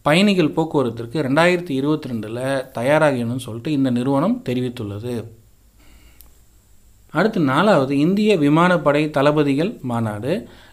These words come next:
இந்த மாநாடு நடைபெற்ற இடம் வந்து புதுடெல்லி. இது ஏப்ரல் பதினைந்திலிருந்து பதினேழு வரை நடைபெற்ற மூன்று நாள் மாநாடு.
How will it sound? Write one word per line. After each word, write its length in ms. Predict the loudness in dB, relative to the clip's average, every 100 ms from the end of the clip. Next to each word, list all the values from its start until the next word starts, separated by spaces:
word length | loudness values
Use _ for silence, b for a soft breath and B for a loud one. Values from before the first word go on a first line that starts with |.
| 0
இந்த 380 | 2 4 2 0
மாநாடு 800 | 2 4 4 2 0 -4 -6 -6
நடைபெற்ற 540 | -2 0 2 2 2
இடம் 240 | 0 0 0
வந்து 400 | -2 -6 -10 -6
புதுடெல்லி. 640 | -4 -2 -2 -2 -2 -4 -6 B B B -6
இது 260 | -4 0
ஏப்ரல் 500 | 2 2 0 -2 -2
பதினைந்திலிருந்து 920 | -4 -2 0 0 0 -4 -6 -6 -6
பதினேழு 540 | -6 -4 -2 0 2 2
வரை 240 | 0 0
நடைபெற்ற 580 | -2 -4 -6 -8 -8 -6
மூன்று 420 | 0 2 2 0
நாள் 200 | 0 0
மாநாடு. 680 | -2 -4 -6 -6 -6 -6 -6